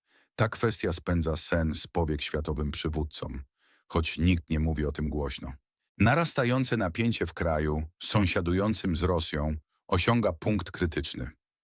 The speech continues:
Władze w Kijowie wyraźnie przygotowują się do różnych scenariuszy, w tym najbardziej pesymistycznych.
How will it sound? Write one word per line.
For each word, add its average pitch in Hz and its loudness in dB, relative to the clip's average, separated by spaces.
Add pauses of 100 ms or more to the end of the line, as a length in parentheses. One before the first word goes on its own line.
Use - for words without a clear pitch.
(400)
Władze 123 2
w - -4
Kijowie 107 2
wyraźnie 98 2
przygotowują 90 0
się 82 -2
do 80 0
różnych 87 0
scenariuszy, 82 -2 (420)
w - -6
tym 98 4
najbardziej 87 2
pesymistycznych. 78 -2